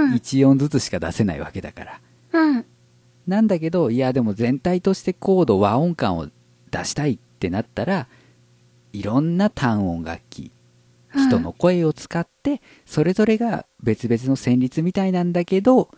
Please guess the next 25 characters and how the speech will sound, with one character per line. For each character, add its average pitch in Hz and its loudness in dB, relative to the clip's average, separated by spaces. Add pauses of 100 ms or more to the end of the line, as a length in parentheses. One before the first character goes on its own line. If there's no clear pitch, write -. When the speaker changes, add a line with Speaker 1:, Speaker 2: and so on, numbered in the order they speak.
(160)
Speaker 2:
ハ - -6
モ 139 2
っ 147 -6
て 233 -2
全 113 2
体 131 0
と 147 -4
し - -4
て 175 -2
見 208 0
た 320 0
時 370 -2
に - 0 (180)
コ 120 4
ー 107 6
ド 101 2
に 139 2
な 87 -4
っ - -16
て - -10
る - -14
と - -16 (260)
Speaker 1:
う 285 0
ー - 2
ん。 269 2